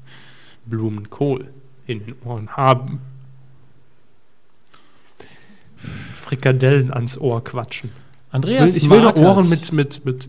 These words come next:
Speaker 2: Andreas
Speaker 1: irgendwas.
Speaker 2: Markert, Neu-, aus Neuenstadt am Kocher.
Speaker 1: Oh ja, schön.
Speaker 2: Mit
Speaker 1: Bing Bong and de Jong.
Speaker 2: Bing Bong and the Jong.
Speaker 1: Bing Bong and, and Jong.
Speaker 2: Bing Bong and Jong.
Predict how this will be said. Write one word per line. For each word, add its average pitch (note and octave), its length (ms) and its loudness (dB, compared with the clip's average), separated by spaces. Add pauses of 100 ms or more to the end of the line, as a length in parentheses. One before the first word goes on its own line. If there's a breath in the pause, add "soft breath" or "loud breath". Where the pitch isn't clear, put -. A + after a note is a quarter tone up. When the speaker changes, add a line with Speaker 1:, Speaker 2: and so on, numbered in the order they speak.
(120)
Speaker 2:
Andreas D3 440 -2
Speaker 1:
irgendwas. A2+ 100 -4
Speaker 2:
Markert, B2 640 -4
Neu-, G#2+ 260 -6
aus A2 240 -6
Neuenstadt C3+ 460 -4
am A#2 160 -6
Kocher. C3 360 -4
Speaker 1:
Oh D3 140 4
ja, A2+ 160 2 (400)
schön. A#2 420 2
Speaker 2:
Mit C3+ 380 -4 (640)
Speaker 1:
Bing G3 520 0
Bong C#3+ 420 0 (120)
and B2+ 420 -4
de A#2 80 0
Jong. B2+ 340 0 (260)
Speaker 2:
Bing C#3 280 2
Bong A#2+ 240 0
and A2 120 -8
the A2 100 -4
Jong. F#3 300 -2 (100)
Speaker 1:
Bing G#2+ 180 -4
Bong G#2 180 -6
and, A2+ 160 -8 (200)
and C3 260 -2
Jong. C3+ 420 -4 (100)
Speaker 2:
Bing D3+ 380 0
Bong C#3+ 440 -2
and C3 160 -4
Jong. F2+ 260 -10